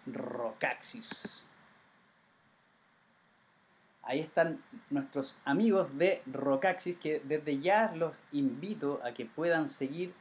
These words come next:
todo el universo Rocaxis. Los invito a que puedan disfrutar también de todas las noticias, el acontecer, eh, del espectáculo, de las artes escénicas, que tanto nos apasiona y que,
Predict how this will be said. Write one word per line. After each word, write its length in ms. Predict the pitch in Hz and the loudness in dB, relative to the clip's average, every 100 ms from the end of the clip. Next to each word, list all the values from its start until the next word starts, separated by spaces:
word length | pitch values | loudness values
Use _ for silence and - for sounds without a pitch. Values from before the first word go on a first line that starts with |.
| - - - _ | -20 -20 -20 _
todo 260 | 196 220 214 | 0 4 2
el 80 | |
universo 720 | 196 175 139 175 180 - 170 - | 2 0 4 4 2 0 -4 -4
Rocaxis. 800 | - 127 - 147 - - 113 - - 127 | -6 -4 0 -2 -2 -10 -12 -14 -16 -10
Los 180 | 120 117 | -8 -4
invito 480 | 113 139 139 135 120 | 0 0 0 -2 -2
a 80 | 113 | -6
que 100 | 113 | -6
puedan 400 | 135 139 131 120 | -2 0 0 -2
disfrutar 460 | 180 160 143 175 | -8 -2 2 2
también 340 | 165 143 156 160 | 2 0 0 -2
de 120 | 135 | -4
todas 360 | - 180 185 180 | -2 0 2 2
las 100 | 156 | 2
noticias, 540 | 135 170 170 175 151 | 0 0 -4 -2 -2
el 100 | 131 | -2
acontecer, 680 | 123 120 - 117 160 165 - - - _ _ 135 | -2 -6 -10 -4 -2 -2 -4 -16 -20 _ _ 0
eh, 400 | 131 120 117 113 - - | 0 0 -2 -4 -6 -14
del 240 | 131 139 143 | -8 -4 -4
espectáculo, 720 | 139 135 - 160 151 127 123 | -4 -10 -2 0 0 0 0
de 80 | 120 | 0
las 160 | 113 | 0
artes 320 | 143 - 147 - | -4 -2 -4 -2
escénicas, 520 | - 165 135 117 113 - | -2 0 0 -2 -6 -10
que 180 | 120 113 - | -10 -6 -2
tanto 320 | 180 175 165 | -2 0 -2
nos 220 | 147 123 | 0 0
apasiona 640 | 123 - - 175 151 139 135 | 0 -2 0 0 2 0 -2
y 100 | 135 | -8
que, 280 | - 120 | -4 -6